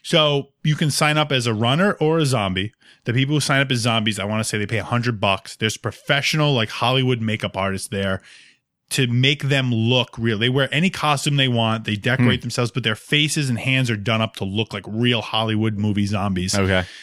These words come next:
Speaker 1: You start to run. You have flags around you, like flag football.
Speaker 2: Right.
Speaker 1: Four of them.
Speaker 2: Okay.
Speaker 1: The, the object isn't to finish fastest. It's to finish with a flag.
Speaker 2: Okay.
Speaker 1: So when you hit an obstacle, it's a safe zone. No zombies are around there. It's a chance to breathe, do the
Speaker 2: Okay.
Speaker 1: obstacle, and then run.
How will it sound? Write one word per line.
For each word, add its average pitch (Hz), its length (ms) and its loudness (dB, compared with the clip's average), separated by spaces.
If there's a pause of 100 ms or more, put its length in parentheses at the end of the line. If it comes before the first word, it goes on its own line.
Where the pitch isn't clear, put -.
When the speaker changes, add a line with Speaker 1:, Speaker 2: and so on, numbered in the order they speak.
(520)
Speaker 1:
You 180 280 4
start 196 240 0
to 175 80 0
run. 131 320 2
You 117 100 4
have 120 180 -2
flags 143 440 2
around 101 260 0
you, 98 60 0
like 98 100 0
flag 107 320 0
football. 131 240 0
Speaker 2:
Right. 151 240 0
Speaker 1:
Four 151 300 2
of 90 140 -6
them. 80 220 -12
Speaker 2:
Okay. 98 260 2
Speaker 1:
The, 143 260 0
the 139 240 0
object 185 440 0
isn't 190 240 2
to 190 100 0
finish 160 340 0
fastest. 120 600 -2
It's 127 200 -6
to 139 80 -2
finish 151 360 -2
with 139 80 -10
a 123 60 -6
flag. 95 540 -4 (200)
Speaker 2:
Okay. 92 360 2 (260)
Speaker 1:
So 160 300 2
when 139 240 2
you 147 80 4
hit 196 160 2
an 190 80 0
obstacle, 113 720 -2
it's 131 140 -4
a 123 60 0
safe 120 320 0
zone. 87 460 -6
No 127 320 2
zombies 139 460 0
are 117 100 2
around 139 300 2
there. 139 240 2
It's 113 180 -8
a 117 60 -4
chance 120 320 -4
to 113 80 -4
breathe, 120 580 0
do - 100 -2
the 120 60 4
Speaker 2:
Okay. 120 100 4
Speaker 1:
obstacle, 120 560 2
and 113 140 -2
then 107 180 0
run. 95 360 -2